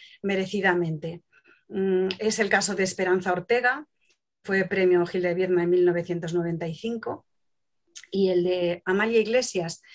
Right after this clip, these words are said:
que cuenta con una extensa obra poética. Eh, me detengo un poquito en el caso de, de Amalia, eh, para decir que, bueno, recibió el premio Adonais con apenas veintidós años, cuando todavía era una estudiante de cuarto de filología,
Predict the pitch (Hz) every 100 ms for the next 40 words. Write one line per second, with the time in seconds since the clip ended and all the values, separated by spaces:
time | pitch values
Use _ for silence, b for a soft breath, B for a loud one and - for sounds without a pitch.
0 | B B B 180 196 214 226 240 240 -
1 | 180 190 202 208 196 190 185 185 226 220
2 | 190 185 185 175 185 175 180 160 175 165
3 | B B B B B - 196 190 180 180
4 | 180 185 226 233 233 220 240 226 214 220
5 | 220 208 208 202 196 190 190 190 190 214
6 | 240 214 214 269 b b b b - 202
7 | 196 185 185 180 180 185 190 196 196 226
8 | 226 233 220 208 196 220 247 214 214 202
9 | 240 233 214 214 214 196 196 202 220 240
10 | 247 - b b b - 202 190 185 180
11 | 190 202 208 208 202 196 190 185 - 247
12 | 240 226 190 190 180 190 190 208 202 202
13 | 190 190 185 - 185 185 185 180 180 170
14 | 175 180 185 180 180 - - 165 240 226
15 | 247